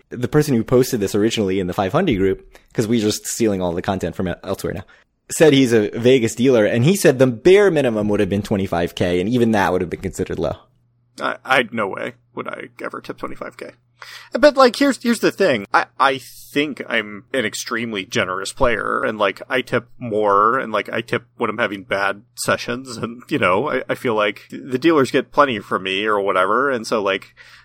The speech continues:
Speaker 2: they have in some way, like, some downside protection when I'm at their, their table, and maybe I'll be, like, a bit less generous when I hit a one point one million dollar jackpot, which I won't hit anyway, so it doesn't matter,
Speaker 1: <laughs>
Speaker 2: but never, never would I tip twenty-five K.
Speaker 1: That was my first reaction, was like, obviously that's crazy.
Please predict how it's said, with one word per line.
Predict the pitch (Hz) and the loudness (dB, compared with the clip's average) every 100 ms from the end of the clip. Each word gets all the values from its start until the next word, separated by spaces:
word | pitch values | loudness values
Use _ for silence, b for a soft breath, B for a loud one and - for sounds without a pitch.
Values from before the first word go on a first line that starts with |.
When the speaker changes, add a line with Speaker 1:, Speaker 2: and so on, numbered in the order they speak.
| B | B
Speaker 2:
they | 120 110 | -2 0
have | 110 101 98 120 | 4 4 2 -2
in | 120 107 | -10 -8
some | - 101 | -8 -6
way, | 90 98 104 | -4 -4 -4
like, | 107 - | -4 -8
some | 123 | -6
downside | 110 107 - - | -4 -4 -6 -8
protection | - 127 120 - 143 | -4 -2 -2 -4 -6
when | 143 | -6
I'm | 127 | -4
at | 127 | -4
their, | 127 127 143 - | -4 -4 -4 -6
their | - 147 | -6 -4
table, | 131 110 101 120 139 | -2 -2 0 0 0
and | 110 - | -4 -8
maybe | 127 113 104 | -8 -6 -2
I'll | 101 98 | 0 0
be, | 117 104 | -2 -4
like, | 101 101 | -4 -6
a | |
bit | 104 101 | -6 -6
less | 120 - | -6 -4
generous | 127 120 110 113 | -2 0 -2 -4
when | 127 | -4
I | 107 | -4
hit | 117 104 | -2 -2
a | 98 | -4
one | 104 | -6
point | 104 104 | -8 -8
one | 104 101 | -6 -6
million | 107 107 110 | -4 -6 -2
dollar | 107 104 | -2 0
jackpot, | 120 127 107 113 - | 0 2 2 0 -2
which | 120 | -10
I | - | -10
won't | 107 - | -10 -10
hit | - | -10
anyway, | 110 117 110 - | -8 -8 -8 -8
so | 135 127 | -8 -8
it | |
doesn't | 117 107 107 | -8 -8 -4
matter, | 113 107 113 123 | -2 -2 -4 -4
Speaker 1:
<laughs> | 120 | -2
Speaker 2:
but | 117 - - | -2 -2 -2
never, | 143 127 110 98 | 2 4 4 2
never | - 147 131 113 | 0 4 4 4
would | 104 95 | 2 0
I | 92 | -2
tip | 110 | -4
twenty-five | - - - - - | -14 -20 -18 -18 -16
K. | - - _ _ _ | -16 -18 _ _ _
Speaker 1:
That | 160 165 165 | 2 4 6
was | 135 123 | 4 2
my | 117 | 2
first | 113 98 101 | 2 0 0
reaction, | 90 - 92 | -2 -2 -4
was | 82 | -4
like, | 87 85 | -6 -4
obviously | 92 90 - | -2 -2 -2
that's | 82 - | -4 -2
crazy. | 95 87 90 | -4 -4 -6